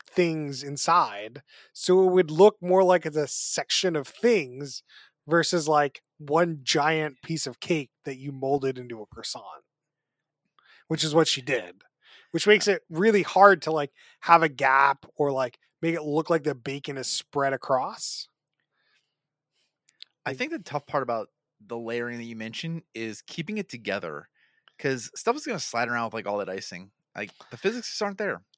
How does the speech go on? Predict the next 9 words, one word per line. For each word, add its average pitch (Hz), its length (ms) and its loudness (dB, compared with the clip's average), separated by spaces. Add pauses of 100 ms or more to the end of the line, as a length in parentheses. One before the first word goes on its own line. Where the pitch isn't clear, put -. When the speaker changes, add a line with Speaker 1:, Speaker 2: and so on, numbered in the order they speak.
Speaker 1:
I - 120 0
don't 175 160 4
know. 139 320 -2
This 180 200 2
isn't 208 280 0
my 175 160 4
job, 151 500 2
but, 175 160 6
like, 151 420 2